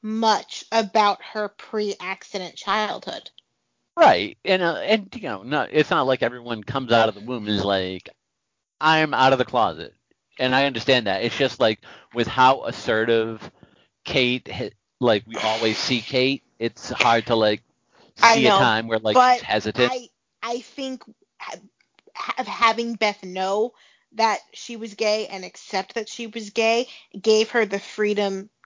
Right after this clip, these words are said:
Speaker 1: to be that assertive, because the one person she was worried about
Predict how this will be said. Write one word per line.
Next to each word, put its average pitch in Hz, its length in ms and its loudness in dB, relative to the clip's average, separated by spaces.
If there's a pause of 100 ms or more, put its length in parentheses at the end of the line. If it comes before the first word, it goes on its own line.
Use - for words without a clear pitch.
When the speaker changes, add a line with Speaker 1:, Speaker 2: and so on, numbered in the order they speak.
(120)
Speaker 1:
to 185 580 0 (300)
be 262 200 4
that 202 220 2
assertive, 175 500 -12
because 180 260 -12
the 196 120 -8
one 196 180 -4
person 202 320 -8
she 190 180 -10
was 180 160 -6
worried 202 280 0
about 180 300 0